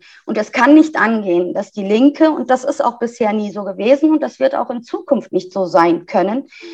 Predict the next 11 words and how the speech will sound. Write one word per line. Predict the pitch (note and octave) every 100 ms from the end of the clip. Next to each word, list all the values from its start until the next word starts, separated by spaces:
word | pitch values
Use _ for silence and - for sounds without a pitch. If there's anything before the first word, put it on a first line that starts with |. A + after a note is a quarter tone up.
| -
dass | G#3+ -
die | A3+
Linke | C4 C#4+ G#3+
solchen | G3+ B3 - C4+
Einsätzen | F#3 A3+ A#3+ A3+ A3+ _ A#3 A#3 - _ _
zustimmt, | - C4 C4+ - B3 C4
nur | A#3+ C4+ B3
weil | A#3+ G#3
sie | A#3
ein | A3+ G#3
Label | G#3+ B3+ B3 A#3 A#3 A#3